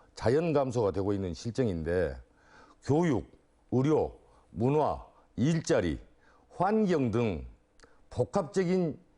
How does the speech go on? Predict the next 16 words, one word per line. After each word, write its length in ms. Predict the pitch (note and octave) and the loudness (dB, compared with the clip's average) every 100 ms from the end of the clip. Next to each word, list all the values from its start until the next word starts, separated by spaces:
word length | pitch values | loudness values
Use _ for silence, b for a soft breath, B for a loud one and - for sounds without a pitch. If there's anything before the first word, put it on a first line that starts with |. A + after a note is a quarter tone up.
| _ - | _ -2
이 200 | A2+ G2+ | -2 0
시책이 540 | - D3 - C#3+ D#3 | -4 -4 -2 0 -2
필요하다고 420 | - E3+ D3+ A#2 | 0 0 2 2
생각을 380 | F#2 A2+ G#2+ D#2+ | 0 -2 -2 -2
합니다. 400 | G#2+ A#2 C#2+ B1 - B B B B B - | -2 -2 -2 -6 -12 B B B B B -6
귀농, 500 | D3+ F3+ G3 F3+ C#3 - | 0 2 4 2 0 0
귀호, 440 | E3 F3+ D#3+ A2+ | 2 4 4 0
귀촌을 560 | - E3+ - F3 E3 B2+ | -2 -2 0 0 2 0
장려하고 880 | A2 B2+ B2+ G#2 A2 A2+ F2 B1+ - b b _ | 0 2 2 2 0 0 0 -4 -12 b b _
출산, 560 | - G3+ - E3 A2+ | -4 -2 0 0 2
육아 220 | A#2 D3+ D#3+ | 2 2 2
정책을 440 | E3 - C#3+ B2+ | 0 0 0 0
시행하는 560 | - D3+ C3 B2 C#3+ B2+ b b b _ | 0 0 2 0 -2 -4 b b b _
자구 300 | - B2+ C#3+ | -2 0 2
노력을 540 | C3 A#2+ B2 C#3+ C#3 - b b _ | 2 2 2 0 -2 -6 b b _
강화하겠습니다. 840 | - A#2+ A2 G2+ - D#2+ B1 | -2 0 0 -2 -4 -10 -12